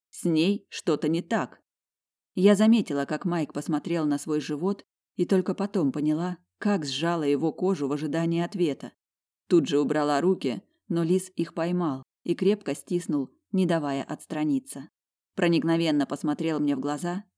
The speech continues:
и сказал: «Любой мужчина про себя считает, что он первый. Иначе свихнётся, думая о том, как его женщина была с другими. Но я имел в виду наш первый раз. Он не должен быть здесь,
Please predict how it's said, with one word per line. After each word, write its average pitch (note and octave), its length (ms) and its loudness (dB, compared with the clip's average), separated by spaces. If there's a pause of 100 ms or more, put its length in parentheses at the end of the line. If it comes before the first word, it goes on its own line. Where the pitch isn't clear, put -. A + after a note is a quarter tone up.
(100)
и D#3+ 120 -4
сказал: C#3 560 -8 (600)
«Любой E3+ 460 6
мужчина F3 540 4
про D3 160 0
себя D#3 300 2
считает, D#3+ 680 0 (100)
что - 280 0
он D#3+ 180 2
первый. - 520 0 (360)
Иначе F#3+ 440 2
свихнётся, G3 680 2
думая D#3 420 2
о D3 40 -2
том, D3+ 340 2
как D3+ 260 -2
его D3 220 2
женщина D3 500 0
была D3 260 2
с B2+ 60 -8
другими. D3 560 0 (340)
Но D#3 180 0
я E3+ 380 6
имел F#3 260 4
в F3 60 0
виду F#3 480 6
наш F3 480 0
первый C#3+ 380 0
раз. C#3+ 380 -2 (420)
Он E3 220 4
не F3 120 4
должен E3 420 4
быть C3+ 160 0
здесь, B2+ 460 0